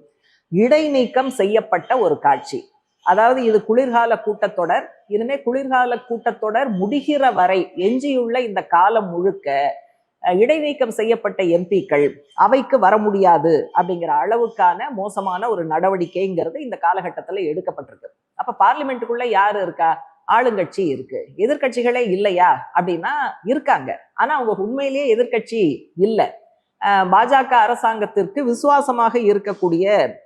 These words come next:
கட்சிகள், உதாரணமாக பிஜு ஜனதா தளம், ஒய் எஸ் ஆர் காங்கிரஸ் கட்சி,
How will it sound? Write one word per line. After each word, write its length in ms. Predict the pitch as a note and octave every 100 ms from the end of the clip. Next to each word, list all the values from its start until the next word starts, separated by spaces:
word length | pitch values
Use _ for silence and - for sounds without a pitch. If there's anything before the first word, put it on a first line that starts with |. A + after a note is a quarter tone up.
| _
கட்சிகள், 480 | E3 - F#3+ D#3 -
உதாரணமாக 760 | F#3 G#3+ G#3 G3+ F#3 F3+ G#3 G#3+
பிஜு 300 | F3 F3+ A3+
ஜனதா 380 | G3+ F#3 F#3 F3
தளம், 320 | E3 E3 E3 - _ _ _ _
ஒய் 200 | E3 A3
எஸ் 200 | B3 B3 A3+
ஆர் 200 | D#3 - -
காங்கிரஸ் 460 | - F#3 G3 F#3 -
கட்சி, 340 | D#3+ - D#3+